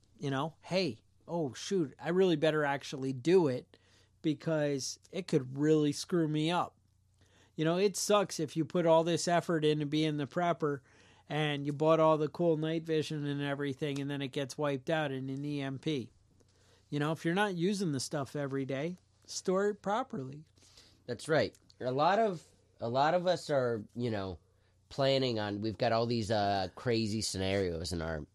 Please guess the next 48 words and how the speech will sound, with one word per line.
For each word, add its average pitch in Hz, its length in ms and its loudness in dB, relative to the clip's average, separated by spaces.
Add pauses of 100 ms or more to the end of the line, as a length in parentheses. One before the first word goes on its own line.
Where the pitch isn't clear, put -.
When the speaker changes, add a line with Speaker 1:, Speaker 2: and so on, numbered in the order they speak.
(120)
Speaker 2:
in 95 140 0
our 92 100 0
mind. 87 260 -2
Speaker 1:
Sure. 214 240 6 (160)
Speaker 2:
"Oh, 240 200 10
I'm, 165 140 8 (240)
you 170 120 6
know, 135 240 8 (420)
I'm 190 200 8
just 202 200 2
gonna 139 120 6
go 127 120 6
out 147 200 10
hunting 196 340 4
every 92 200 0
day." 76 240 -6 (440)
Yeah. 107 220 0 (140)
So 123 360 4
is 170 80 4
Speaker 1:
You 170 80 8
and 170 80 8
Speaker 2:
everybody 175 280 8
Speaker 1:
everybody 156 300 6
Speaker 2:
else. 165 180 4
Speaker 1:
else. - 300 -14 (160)
Speaker 2:
Yeah. 117 240 2 (340)
People 196 260 4
that 170 160 6
don't 165 220 6
know 156 120 6
how 147 260 6
to 151 100 6
hunt 107 280 -4 (400)
are 117 140 2
gonna 117 160 2
be 110 80 2
shooting 123 340 0
things 120 300 2
in 117 60 0
their 110 100 2
backyard. 98 600 2
There's, 135 280 2 (440)
the 117 200 0
wildlife 151 560 6
is 117 100 -2
gonna 113 200 0
disappear 104 520 -4
quick, - 400 -2